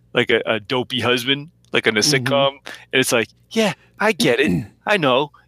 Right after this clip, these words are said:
Speaker 1: you know? And she's just like, uh, she kinda stops and she goes, she goes, she goes, "All right, I'm going up." And I'm like, "All right." And she goes, "Uh," she goes, "You know what time it is, right?" And I'm like, "Y-, yeah."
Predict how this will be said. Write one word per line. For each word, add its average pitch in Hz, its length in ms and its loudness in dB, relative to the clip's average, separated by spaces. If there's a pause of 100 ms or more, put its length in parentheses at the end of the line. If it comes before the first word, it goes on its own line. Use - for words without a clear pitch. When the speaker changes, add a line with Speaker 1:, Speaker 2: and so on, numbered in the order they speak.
Speaker 1:
you 139 80 0
know? 135 240 2 (200)
And 139 120 -2
she's 123 220 -4
just 123 220 -6
like, 117 200 -4
uh, 117 480 0
she - 180 -12
kinda 113 200 0
stops - 540 -2
and 107 120 -12
she - 140 -12
goes, 113 300 -6
she 110 100 -4
goes, 104 360 -2
she - 200 -4
goes, 107 240 -6 (460)
"All 151 80 4
right, 165 80 2
I'm 160 120 0
going 170 280 0
up." 160 200 0
And 117 80 -6
I'm 110 120 -4
like, 107 240 -6
"All 170 100 2
right." 208 240 0 (720)
And 120 100 -6
she 127 120 -2
goes, 113 180 -6
"Uh," 110 840 2 (1160)
she 131 120 -4
goes, 117 220 -6
"You 139 60 0
know 160 80 2
what 151 100 2
time 175 180 2
it 120 80 -6
is, 107 140 -8
right?" - 220 -8 (880)
And 127 100 2
I'm 107 120 -2
like, 107 380 -8 (440)
"Y-, 110 300 -20 (120)
yeah." 123 400 0